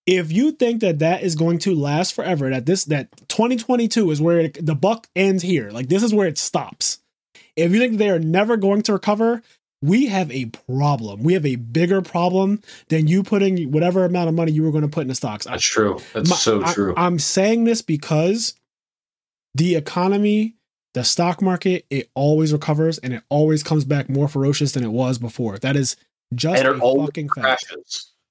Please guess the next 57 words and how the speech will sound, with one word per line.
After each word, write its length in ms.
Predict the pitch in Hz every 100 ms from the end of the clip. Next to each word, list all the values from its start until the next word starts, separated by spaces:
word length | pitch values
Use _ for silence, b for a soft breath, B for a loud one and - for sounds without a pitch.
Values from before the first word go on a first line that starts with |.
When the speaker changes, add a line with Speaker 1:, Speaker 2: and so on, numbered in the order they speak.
| _ _ -
Speaker 1:
It 60 | 156
Speaker 2:
It's 80 | 139
Speaker 1:
always 280 | 151 180
Speaker 2:
always 0 |
gonna 140 | - 170
Speaker 1:
crashes. 140 | -
Speaker 2:
come 140 | 185 180
back 340 | 156 185 -
and 140 | 123 113
it's 120 | 104
always 280 | 123 135 139
gonna 160 | 131
crash. 300 | 110 131 104 -
But, 160 | 135
like, 180 | 135 123 B B
the 80 | 135
point 260 | 156 165 175
is, 260 | 170 135 B B
since 220 | - 151
before 460 | - 131 156 220 220
we 220 | 117 165
were 180 | 202 220
born, 640 | 165 220 175 113 107 120 b b b
this 160 | 104 113
has 100 | 120
been 160 | 110 123
a 60 |
thing. 440 | 110 135 151 196 170
Speaker 1:
Yes. 460 | 208 165 - - _ _
Speaker 2:
See 140 | 139 127
no 300 | 117 135 160
reason 320 | 156 147 139
why 160 | 123 127
it's 100 | 123
gonna 140 | 123
stop 360 | 110 - 117 101
while 260 | 107 110 110
I'm 180 | 107
alive. 400 | 90 78 76 73 -
Speaker 1:
The 60 |
Speaker 2:
Like, 200 | 147 160
Speaker 1:
Great 140 | 170 202
Speaker 2:
I 40 |
Speaker 1:
Recession 480 | 208 190 196 - 170
happened. 560 | 180 185 208 208 - -
The 100 | 135
Great 180 | 170 165
Depression, 400 | 151 175 180 170
I 60 |
should 180 | 160 160
say. 240 | 180 175
This 180 | 147 123
is 100 | 120
the 60 | 113
Great 120 | 117
Recession 320 | 123 123 113
now. 180 | 117 113